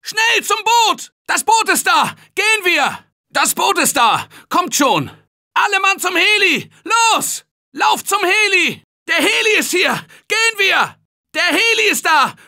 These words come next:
Weg hier. Geht zum Flugzeug! Los. Geht zum Flugzeug. Geht zum Laster! Zum Laster.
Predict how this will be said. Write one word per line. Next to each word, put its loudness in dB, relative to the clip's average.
Weg -2
hier. -2
Geht -4
zum -2
Flugzeug! 0
Los. -2
Geht -4
zum -2
Flugzeug. 0
Geht -6
zum -2
Laster! 0
Zum -2
Laster. 0